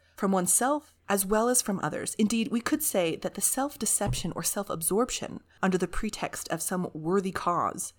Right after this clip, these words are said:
is an attribute of tyranny, and those who believe themselves fighting for a great cause are capable of any action, however outrageous or cruel that action may be. General Tilney's behavior illustrates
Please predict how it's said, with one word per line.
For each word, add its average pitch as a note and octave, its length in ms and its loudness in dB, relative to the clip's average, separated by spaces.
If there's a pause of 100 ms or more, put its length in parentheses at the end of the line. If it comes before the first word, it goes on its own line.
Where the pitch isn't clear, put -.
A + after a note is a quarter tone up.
(200)
is F#3+ 100 2
an G#3 120 4
attribute F3 460 0 (120)
of G#3+ 180 6
tyranny, - 540 -4 (180)
and G#3 140 6
those A#3 180 6
who A3 100 0
believe G3 340 0
themselves G#2 440 2
fighting C4 380 -2
for F#3 140 0
a F3 60 0
great D#3 260 -2
cause - 400 -4
are D#3+ 100 -6
capable - 500 -4
of E3+ 160 -2 (180)
any A3+ 280 4
action, - 340 -10
however B3 600 2
outrageous D3+ 540 0
or G3 120 0
cruel - 580 0 (180)
that F#3+ 280 0
action F3 360 0
may D#3+ 160 -4
be. E3+ 360 -8 (260)
General A3+ 320 6
Tilney's B3 360 4
behavior D#3 480 -4
illustrates - 580 -4